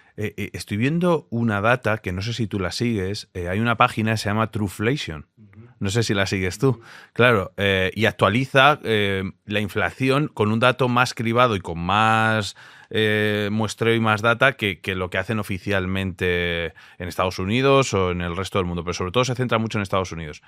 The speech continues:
Speaker 1: Y la variación de la inflación, es decir, ese porcentual de crecimiento,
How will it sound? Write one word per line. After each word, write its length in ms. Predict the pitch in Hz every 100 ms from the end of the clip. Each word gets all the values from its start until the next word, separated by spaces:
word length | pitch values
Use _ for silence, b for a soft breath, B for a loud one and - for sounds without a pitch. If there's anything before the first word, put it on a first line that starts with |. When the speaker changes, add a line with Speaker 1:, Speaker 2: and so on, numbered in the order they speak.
| b b b b b b b _ _
Speaker 1:
Y 440 | 113 110 110 107 107
la 140 | 107
variación 720 | 104 104 95 - 151 170 208 - _
de 180 | 113 120
la 60 | 123
inflación, 680 | 120 123 120 143 151 190 - _
es 160 | - 92
decir, 300 | 101 104 95
ese 160 | 131
porcentual 680 | 110 110 - 110 95 104 113
de 100 | 113
crecimiento, 840 | 104 107 110 104 123 131 143 185